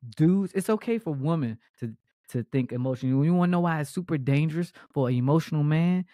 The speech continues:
You ever seen a crazy nigga, a crazy guy? It's because they in their emotions. Their emotions, they can't control their emotions, so they're dangerous. And you know what happens to people that can't control their emotions?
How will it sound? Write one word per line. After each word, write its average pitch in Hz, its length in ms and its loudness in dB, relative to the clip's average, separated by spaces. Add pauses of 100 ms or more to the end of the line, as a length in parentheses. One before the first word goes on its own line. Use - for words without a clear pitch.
(120)
You 196 80 0
ever 185 120 -4
seen 202 180 -4
a 170 60 -4
crazy 202 380 2
nigga, 220 300 2 (260)
a 143 80 -6
crazy 196 340 0
guy? 208 240 0 (1160)
It's 117 100 -16
because 139 280 -4
they 123 280 0 (140)
in 143 160 2
their 135 80 0
emotions. 120 800 -2 (240)
Their 147 100 0
emotions, 147 680 0 (360)
they 139 120 2
can't 156 200 2
control 147 320 0
their 139 120 2
emotions, 156 500 0
so 127 140 -6
they're 117 180 -2
dangerous. 107 580 0 (180)
And 127 80 -2
you 127 60 0
know 131 120 0
what 131 120 -2
happens 151 460 -2 (220)
to 113 180 0
people 139 440 0 (200)
that 127 140 -4
can't 147 180 -2
control 147 340 0
their 135 140 2
emotions? 160 440 0